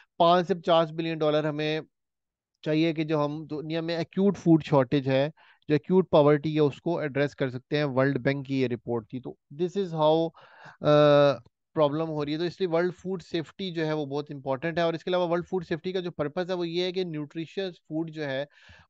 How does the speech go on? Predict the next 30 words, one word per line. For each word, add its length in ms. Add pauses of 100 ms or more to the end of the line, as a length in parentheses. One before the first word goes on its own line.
वो 380
आवाम 380
को 80
पहुंचाया 340
जा 160
सके, 300
एक 80
हेल्दी 340
फूड 320
खाएंगे 360
तो 100
हेल्दी 320
फूड 340
जो 80
है 80
वो 80
फिर 240 (380)
हेल्दी 260
ब्रेन, 440 (280)
अ, 260
जो 180
है 160
उसको 360
क्रिएट 340
करने 280
में 200
मदद 320
देगा। 360 (1700)
फिर 120
एट्थ 360